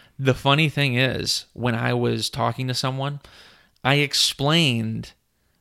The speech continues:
the villain in the story and his plot,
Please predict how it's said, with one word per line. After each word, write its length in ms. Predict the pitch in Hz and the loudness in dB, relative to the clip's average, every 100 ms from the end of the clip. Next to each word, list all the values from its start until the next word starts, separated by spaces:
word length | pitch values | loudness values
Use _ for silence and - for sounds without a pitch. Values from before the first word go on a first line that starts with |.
| _ _ _ _ _ | _ _ _ _ _
the 200 | 113 127 | -2 -2
villain 400 | 117 131 143 135 | 2 2 4 2
in 100 | 120 | 0
the 100 | 113 | -2
story 540 | - - - 85 87 - _ _ _ _ _ _ _ _ _ _ _ _ _ _ _ 123 | -2 -4 -4 -6 -10 -14 _ _ _ _ _ _ _ _ _ _ _ _ _ _ _ 0
and 380 | 120 117 113 - | 0 0 -2 -8
his 340 | - 127 110 - | -4 -2 -2 -4
plot, 580 | - - 123 113 92 | -6 0 2 2 -2